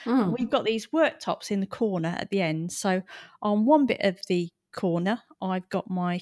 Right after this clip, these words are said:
Speaker 2: computer and all that sort of thing, pr-, computer and printer. And then on the other side, I've got a, um, a little protector, desk protector,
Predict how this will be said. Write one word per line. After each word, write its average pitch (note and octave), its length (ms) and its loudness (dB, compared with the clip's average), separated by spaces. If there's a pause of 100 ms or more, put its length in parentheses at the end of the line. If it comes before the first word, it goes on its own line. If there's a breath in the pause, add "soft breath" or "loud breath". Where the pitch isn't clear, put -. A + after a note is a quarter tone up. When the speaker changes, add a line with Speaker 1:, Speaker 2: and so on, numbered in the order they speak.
Speaker 2:
computer F#3+ 500 -6
and G3 120 -4
all E3+ 120 -6
that - 180 -8
sort - 200 -12
of - 40 -20
thing, F#3 140 -6
pr-, - 180 -18
computer - 300 -8
and F3+ 100 -6
printer. F3+ 420 -6 (380 loud breath)
And A3 100 0
then A3+ 120 6
on A#3 100 6
the A#3 100 4
other C4 160 2
side, F3+ 480 -2
I've F#3 220 -8
got F#3 360 -4
a, F3+ 440 -6
um, F3 300 -8 (720 soft breath)
a A#3 80 -2
little G#3+ 320 -2 (840)
protector, - 520 -4
desk - 300 -8
protector, - 500 -6